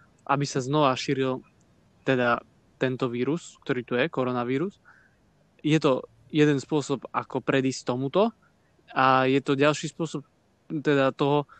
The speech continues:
ako sa vyhnúť nespravodlivosti, lebo keď dajú titul Liverpoolu, tak tým pádom budú musieť zostúpiť jednoducho týmy z konca tabuľky a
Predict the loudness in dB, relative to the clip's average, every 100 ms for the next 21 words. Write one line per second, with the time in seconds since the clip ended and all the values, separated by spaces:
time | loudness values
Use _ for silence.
0 | _ -20 -20 -6 -4 -2 -2 0 2 0
1 | 0 -2 -6 -10 -8 -2 0 0 2 2
2 | 4 4 2 0 -2 0 2 0 -2 _
3 | _ _ _ _ _ -8 -2 0 0 2
4 | 2 2 2 -2 -6 -16 _ _ -4 0
5 | 0 0 -4 _ _ _ -6 -4 -2 -2
6 | -2 -2 0 0 -2 -10 _ _ _ _
7 | _ _ 0 0 0 -6 -6 -2 0 0
8 | -2 -2 -2 -4 -2 -2 -4 -6 -6 -4
9 | -6 -6 -20 _ _ _ -6 -2 0 -2
10 | -4 -4 -6 -4 -4 -2 -4 -6 -6 -6
11 | -4 -4 -2 -2 -2 -2 -6 -8 -20 _
12 | _ _ _ 0 2 4 2